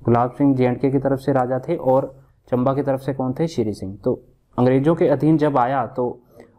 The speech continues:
अ, चंबा के राजा कौन हुए? श्री सिंह हुए। और दूसरी बात, जब जे एंड के के साथ ही साथ जो है जे एंड के को भी दे दिया गया अंग्रेजों ने इसको, तो वो श्री सिंह के time पे हुई है। लेकिन देखिए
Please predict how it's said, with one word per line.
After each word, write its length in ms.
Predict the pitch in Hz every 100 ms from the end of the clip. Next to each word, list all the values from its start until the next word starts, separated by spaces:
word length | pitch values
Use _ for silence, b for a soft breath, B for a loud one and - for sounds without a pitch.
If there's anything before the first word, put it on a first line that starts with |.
| -
अ, 160 | 120 117
चंबा 280 | 123 123
के 100 | 135
राजा 220 | 135 127 131
कौन 220 | 139 139
हुए? 220 | 131 170 -
श्री 220 | - 117 123
सिंह 220 | 139 135
हुए। 180 | 135 170 - -
और 80 | 117
दूसरी 300 | 127 127 151
बात, 260 | 131 135 -
जब 180 | 131 - -
जे 180 | 117 120
एंड 140 | 120
के 80 | 139
के 60 | 131
साथ 300 | - 120 143
ही 60 |
साथ 200 | 131 131
जो 140 | 120 120
है 100 | 120
जे 120 | 120
एंड 160 | 120
के 80 | 123
को 100 | 123
भी 80 | 131
दे 120 | 123 123
दिया 160 | 123
गया 120 | 123
अंग्रेजों 340 | 123 117 113 120
ने 80 | 120
इसको, 240 | - 160 170 B B -
तो 60 | 123
वो 340 | 120 147 196 - - - - - - -
श्री 200 | 131 120
सिंह 180 | 120 117
के 120 | 113
time 220 | 113 104
पे 140 | 98
हुई 180 | 107 95
है। 160 | 107 - B B -
लेकिन 180 | 156 190
देखिए 380 | 175 - 190 170